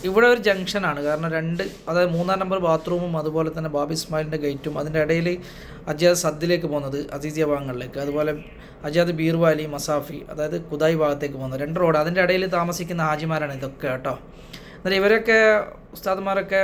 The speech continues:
സുബഹി നമസ്കാരം കഴിഞ്ഞിട്ട് ഇവിടെ നിൽക്കാൻ പറയും. അങ്ങനെ എല്ലാവരും ഒരുമിച്ചിട്ട്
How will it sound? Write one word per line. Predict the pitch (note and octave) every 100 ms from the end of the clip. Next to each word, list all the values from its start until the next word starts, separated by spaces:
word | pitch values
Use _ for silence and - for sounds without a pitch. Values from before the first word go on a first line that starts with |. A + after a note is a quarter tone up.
| D#3 F3
സുബഹി | E3+ F#3
നമസ്കാരം | F3+ - F3+ F3
കഴിഞ്ഞിട്ട് | F3+ F3
ഇവിടെ | F3 E3
നിൽക്കാൻ | E3 D#3+
പറയും. | D#3 D#3
അങ്ങനെ | D#3 E3 D#3+
എല്ലാവരും | E3+ E3+ E3+
ഒരുമിച്ചിട്ട് | D#3+ E3 E3 E3